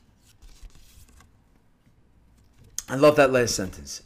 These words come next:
And that's what Mother Angelica was alluding to. When in need, for whatever reason, but especially where you've had difficulty obtaining help, that's when you go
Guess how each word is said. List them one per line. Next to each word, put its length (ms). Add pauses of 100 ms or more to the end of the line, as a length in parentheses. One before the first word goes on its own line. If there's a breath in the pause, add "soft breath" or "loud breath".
And 100
that's 260
what 300
Mother 260
Angelica 500
was 260
alluding 460
to. 240 (420 soft breath)
When 320
in 140
need, 240
for 120
whatever 340
reason, 320
but 120
especially 680
where 120
you've 180
had 260
difficulty 720 (400 loud breath)
obtaining 540
help, 320 (800)
that's 420
when 180
you 80
go 480